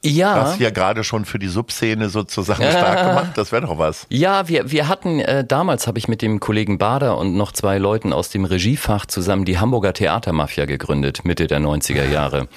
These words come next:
Speaker 2: <laughs>
Speaker 1: Und, äh, da haben wir über anderthalb Jahre versucht, die freie Theaterszene nach vorne zu bringen, mit sehr viel Engagement und wenig Geld und haben nach anderthalb Jahren, äh, Hochpleite aufgegeben mit, äh, ganz, ganz viel Schulden. Ich bin nicht gut, was so Finanzielles anbelangt, aber ich glaube, äh,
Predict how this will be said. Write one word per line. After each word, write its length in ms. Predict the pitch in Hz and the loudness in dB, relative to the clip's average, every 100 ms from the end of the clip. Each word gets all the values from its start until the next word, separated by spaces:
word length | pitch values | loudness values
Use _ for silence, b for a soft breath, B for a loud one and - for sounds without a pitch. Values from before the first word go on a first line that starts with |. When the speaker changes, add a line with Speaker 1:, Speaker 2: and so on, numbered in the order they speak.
| B B | B B
Speaker 2:
<laughs> 260 | 175 143 | 0 0
Speaker 1:
Und, 380 | 98 101 101 95 | 2 2 0 -2
äh, 220 | 95 95 | -2 0
da 160 | 101 98 | 0 -2
haben 220 | 113 110 | -2 0
wir 100 | 104 | 0
über 240 | 82 101 | 0 -2
anderthalb 400 | 110 131 113 110 | 0 0 0 -2
Jahre 320 | 95 101 101 95 | 0 0 0 -2
versucht, 680 | 98 87 107 113 - - 95 | -2 0 -2 -2 -6 -6 -4
die 100 | 90 | -2
freie 320 | 92 101 95 | 0 0 0
Theaterszene 680 | - 67 107 107 - 92 87 | 0 0 0 -2 0 0 2
nach 200 | 82 - | 0 -2
vorne 360 | 98 101 110 | -2 0 -2
zu 140 | - 82 | -4 -4
bringen, 320 | - 82 87 | -2 0 0
mit 140 | 82 | 0
sehr 200 | - 95 | 0 -2
viel 220 | - 95 | 0 -2
Engagement 720 | 62 90 85 87 85 80 95 65 | 0 0 0 0 0 2 0 0
und 160 | 80 | -2
wenig 320 | 87 87 80 | 0 -2 -2
Geld 320 | - 82 95 - B B B | -2 0 -2 -6 B B B
und 180 | - 90 | -2 0
haben 160 | 90 92 | 0 0
nach 160 | 87 | 0
anderthalb 460 | - 90 87 87 - | 0 0 0 -2 -2
Jahren, 440 | 90 85 85 73 | 0 0 0 -2
äh, 280 | - 80 80 87 | 0 0 0 -2
Hochpleite 800 | 104 - 87 82 90 90 76 | -4 -2 -2 -2 -2 -2 -2
aufgegeben 680 | 71 90 - 71 67 76 90 | 0 -2 -2 -4 -2 -2 -2
mit, 360 | 80 82 - - | -2 -2 -4 -6
äh, 220 | - - - | -6 -8 -4
ganz, 220 | - 85 | -2 -2
ganz 180 | - 82 | -2 -2
viel 200 | - 80 | -2 -4
Schulden. 440 | - 90 87 78 107 B B B B | 0 0 0 -2 -4 B B B B
Ich 180 | - - | -8 -2
bin 140 | 127 | 0
nicht 160 | 127 - | 0 -2
gut, 180 | 120 110 | -2 0
was 140 | 95 | 0
so 80 | 98 | -2
Finanzielles 640 | - 95 90 107 110 - | 0 0 0 0 0 0
anbelangt, 500 | 71 65 65 67 67 | -2 0 0 -2 -2
aber 160 | - 80 | -2 -2
ich 140 | - | -2
glaube, 500 | 87 101 104 101 80 | -2 0 0 0 0
äh, 200 | - 90 | -2 -2